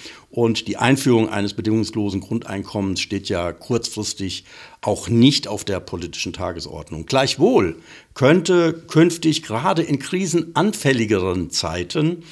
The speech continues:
dies eine Option zur Reform des Sozialsystems sein.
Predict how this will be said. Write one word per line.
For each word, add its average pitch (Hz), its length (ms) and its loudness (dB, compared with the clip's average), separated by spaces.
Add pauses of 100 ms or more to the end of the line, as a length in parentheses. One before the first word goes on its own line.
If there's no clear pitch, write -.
(320)
dies 202 220 2
eine 135 480 2
Option 147 840 4 (240)
zur 151 220 4
Reform 165 380 6
des 107 140 0
Sozialsystems 107 880 -4
sein. 85 440 -2